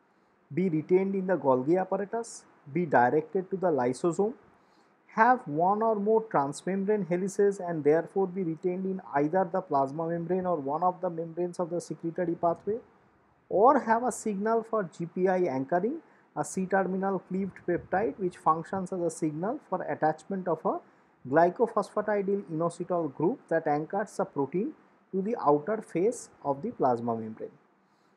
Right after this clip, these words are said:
So typically, there are many opportunities for a protein to escape secretion. So without much delay, let us go into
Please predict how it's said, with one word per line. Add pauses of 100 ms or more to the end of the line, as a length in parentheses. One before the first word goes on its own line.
(100)
So
typically, (520)
there
are
many
opportunities
for (240)
a (800)
protein (480)
to
escape
secretion. (1040)
So
without
much
delay, (280)
let
us
go
into